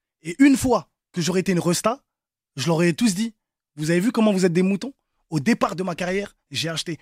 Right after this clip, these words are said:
Une fois que je suis bien solide, hein, j'aurais dit, « Voilà, cet album-là, j'avais acheté, ceci-là, j'avais acheté, ceci-là, j'avais acheté. » Mais c'est pour vous faire montrer que le monde était mouton. Pourquoi ? Parce qu'aujourd'hui, toi, Bob, tu n'es pas un mouton. Pourquoi ?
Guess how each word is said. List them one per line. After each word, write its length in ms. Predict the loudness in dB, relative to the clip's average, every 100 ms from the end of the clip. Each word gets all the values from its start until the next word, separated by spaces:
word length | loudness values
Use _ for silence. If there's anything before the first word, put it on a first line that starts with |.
| -6
Une 100 | -2
fois 100 | -2
que 60 |
je 40 | -4
suis 80 | -4
bien 140 | -4
solide, 280 | -2 -4 -6
hein, 60 | -14 _ _ -12
j'aurais 280 | -6 -4 -4
dit, « 160 | -6 _ _ _ _ _ _
Voilà, 260 | -4 -4 -6 _ _ _ _ _ _
cet 280 | -4 -2 0
album-là, 440 | 0 0 -2 -2
j'avais 220 | -4 -8
acheté, 320 | -8 -8 -10 -18 _
ceci-là, 500 | -6 -6 -2 -2 -2
j'avais 220 | -4 -4
acheté, 280 | -4 -8 -12 _ -6
ceci-là, 440 | -2 0 2 0
j'avais 200 | 0 0
acheté. » 300 | -2 -4 -10 _ _ _ -6
Mais 80 | 0
c'est 160 | 0
pour 180 | 0 -2
vous 120 | 0
faire 200 | 0 2
montrer 400 | 4 2 0 -2 -6 _ 0
que 80 |
le 120 | 4 4
monde 200 | 4 2
était 260 | 0 0
mouton. 320 | 0 -2 -6 -10 _
Pourquoi ? 460 | -6 -2 0 -2 -4 _ _ _ -8
Parce 160 | -6
qu'aujourd'hui, 440 | -2 0 2 2 2
toi, 260 | 2 0
Bob, 180 | 2 -4
tu 120 | -4
n'es 100 | -6
pas 160 | -2 -2
un 40 | -2
mouton. 320 | -4 -6 -8
Pourquoi ? 320 | -8 -8